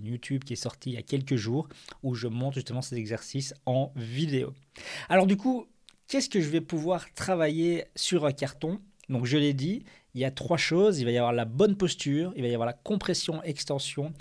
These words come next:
et il va y avoir les torsions du corps pour mieux tourner. Alors, la bonne posture, je l'ai dit, certainement pas de côté, il faut pouvoir être vers l'avant. Ça veut dire qu'on va placer les pieds sur le carton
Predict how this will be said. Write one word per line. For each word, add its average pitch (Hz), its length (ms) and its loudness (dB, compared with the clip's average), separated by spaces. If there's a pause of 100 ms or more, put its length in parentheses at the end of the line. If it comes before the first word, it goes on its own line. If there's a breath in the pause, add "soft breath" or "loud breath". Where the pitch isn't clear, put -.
(260 loud breath)
et 135 100 2
il 127 60 2
va 127 100 2
y 123 60 4
avoir 139 300 2
les 123 140 0
torsions - 580 -2
du 135 120 -2
corps 139 340 0
pour 143 360 -4
mieux 131 400 -2 (420 loud breath)
tourner. 165 380 0 (360)
Alors, 170 240 8
la 170 80 8
bonne 180 300 6
posture, 139 440 0
je 104 80 0
l'ai 156 80 4
dit, 123 160 -4
certainement 160 540 0
pas 147 320 -2
de 120 180 -2
côté, 165 640 2 (380 loud breath)
il 135 80 2
faut 170 160 6
pouvoir 156 500 4
être 143 320 -2
vers 135 260 2
l'avant. 131 480 2
Ça - 160 0
veut 131 100 4
dire 170 140 4
qu'on 151 80 2
va 135 120 4
placer 165 420 0
les 135 140 2
pieds 139 240 -2
sur - 160 -4
le 120 80 0
carton 160 420 0